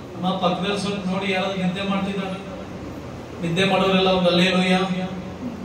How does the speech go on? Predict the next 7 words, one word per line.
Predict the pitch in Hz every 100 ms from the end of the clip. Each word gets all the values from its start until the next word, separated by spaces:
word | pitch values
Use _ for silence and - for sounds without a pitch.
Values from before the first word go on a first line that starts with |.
| - - - - - - - 170
ಎಲ್ರು | 180 190
ಇಲ್ಲೇ | 185
ಇದ್ದೀರಾ? | 196 185 185 202 - - - - - - - - -
ಸ್ವಲ್ಪ | 214 214
ಕೆನ್ನೆ | 214 208 226
ಮುಟ್ಟಿ | 226 220
ನೋಡಿ, | 202 214 226 208 -